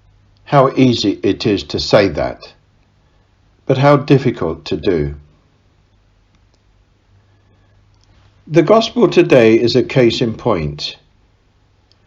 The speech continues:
We are asked to follow Jesus' teaching. He gives us four lessons of life. The problem is they are challenging. They contradict the values of our secular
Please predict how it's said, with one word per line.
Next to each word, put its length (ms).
We 120
are 200
asked 420
to 100
follow 360
Jesus' 420
teaching. 640
He 160
gives 240
us 160
four 640
lessons 480
of 160
life. 480
The 100
problem 400
is 380
they 180
are 180
challenging. 840
They 120
contradict 840
the 100
values 600
of 220
our 200
secular 640